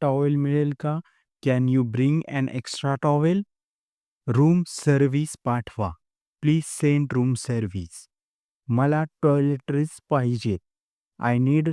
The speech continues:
toiletries. मला मेन्यू मिळेल का? Can I get the menu? आजची स्पेशल डिश कोणती? What is the special dish today? मला जेवण ऑर्डर करायचे आहे. I would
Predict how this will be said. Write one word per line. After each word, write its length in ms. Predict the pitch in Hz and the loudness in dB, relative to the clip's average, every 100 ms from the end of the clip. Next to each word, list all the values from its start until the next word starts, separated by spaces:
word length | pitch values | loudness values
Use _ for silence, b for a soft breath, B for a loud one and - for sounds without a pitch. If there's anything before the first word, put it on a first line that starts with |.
| 160 | -2
toiletries. 920 | 139 135 131 113 110 95 82 - - _ _ _ _ - | 0 0 0 0 -2 -2 -8 -16 -20 _ _ _ _ -4
मला 400 | 117 127 135 151 | 0 2 2 2
मेन्यू 420 | 160 147 147 151 151 | 2 4 4 4 2
मिळेल 400 | 147 147 147 143 | 2 2 0 -2
का? 220 | - 147 160 - _ _ _ | -4 -4 -4 -10 _ _ _
Can 220 | 123 123 | -4 0
I 140 | 131 131 | 0 0
get 240 | 123 139 | 0 0
the 160 | 143 147 | 0 2
menu? 460 | 151 156 160 170 180 _ _ _ _ _ _ _ | 4 4 4 2 -4 _ _ _ _ _ _ _
आजची 460 | 113 135 143 - 170 | -4 -4 -4 -6 -6
स्पेशल 540 | - 151 139 - 156 160 | -2 -2 0 0 2 2
डिश 180 | 156 | 0
कोणती? 560 | - 165 165 - 170 180 - _ _ _ - | 0 2 2 0 -2 -2 -6 _ _ _ -10
What 360 | 104 143 - | -4 -4 0
is 120 | 185 170 | 0 0
the 160 | 170 | -4
special 580 | - - 135 123 147 139 139 | -6 -2 -2 -2 -2 -2 0
dish 180 | 147 - - | -2 -4 -2
today? 220 | 160 107 - _ _ _ _ _ _ _ _ 123 | 0 0 -6 _ _ _ _ _ _ _ _ 0
मला 340 | 123 143 160 | 2 4 2
जेवण 460 | 139 131 135 139 147 | 0 2 2 2 -2
ऑर्डर 340 | - 120 117 127 131 | -2 -2 0 -2 0
करायचे 480 | 113 110 107 - - | 0 0 -4 -6 -6
आहे. 320 | 143 139 113 _ _ _ _ _ - | -2 -2 -4 _ _ _ _ _ -8
I 320 | 117 127 139 147 131 | -4 -2 -2 -4 -2
would 280 | 123 127 | 0 2